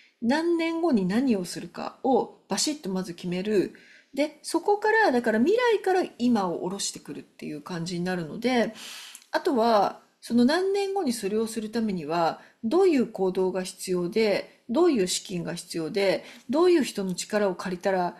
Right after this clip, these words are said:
必要でっていうのを、あとは調べて、青図を描けばいいだけなんですよね。で、その青図を描いた上で、その行動大変そう、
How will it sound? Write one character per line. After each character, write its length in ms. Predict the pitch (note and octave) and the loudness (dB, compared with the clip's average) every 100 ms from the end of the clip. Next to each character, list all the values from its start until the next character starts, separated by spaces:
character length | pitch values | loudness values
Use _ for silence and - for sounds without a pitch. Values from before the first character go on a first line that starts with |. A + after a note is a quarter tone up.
| - | -16
必 200 | - G#3 | -6 0
要 100 | F#3+ | 2
で 100 | B3 | 2
っ 40 | A#3+ | 0
て 80 | G3+ | -2
い 40 | |
う 20 | |
の 100 | E3+ | 0
を、 80 | - | -2
あ 60 | D4+ | 0
と 120 | A3+ | 0
は 80 | D3+ | 0
調 300 | - B3+ E4 | 0 0 0
べ 140 | G3 | -2
て、 440 | - D3+ D3 - _ _ _ _ | -2 -2 0 -4 _ _ _ _
青 260 | F3+ A3 A#3+ | -2 0 0
図 100 | A#3+ | 0
を 100 | A#3+ | -2
描 140 | - | -4
け 100 | - | -10
ば 100 | F3 | -8
い 200 | C#3+ D3+ | -8 -10
い 20 | |
だ 120 | C#3+ C#3 | -12 -14
け 540 | - D#2+ - F#3 _ _ - | -10 -10 -10 -14 _ _ -12
な 160 | F3 | -12
ん 80 | - | -12
で 80 | E3 | -14
す 160 | - | -14
よ 80 | - | -12
ね。 240 | G3+ A3+ A#3+ _ _ _ _ - | -8 -8 -10 _ _ _ _ -6
で、 180 | C4+ D4 - | -6 -6 -8
そ 140 | - | -4
の 80 | D#4 | 0
青 160 | F#4 G4+ | 2 2
図 120 | G#4 | 2
を 80 | G4 | 2
描 180 | G#4 | 2
い 60 | G4+ | 2
た 140 | D4 | 2
上 140 | G3+ G#3 | 2 2
で、 340 | G3+ G3 D#3 - | 2 2 0 -4
そ 100 | B3+ | -4
の 100 | C#4 | -2
行 220 | D4 C#4+ | 2 2
動 160 | C#4 | 2
大 260 | C4 A#3+ A#3 | 0 0 0
変 200 | A3+ A3 | 0 0
そ 340 | A3 G#3+ F#3 | 0 2 0
う、 40 | - | -2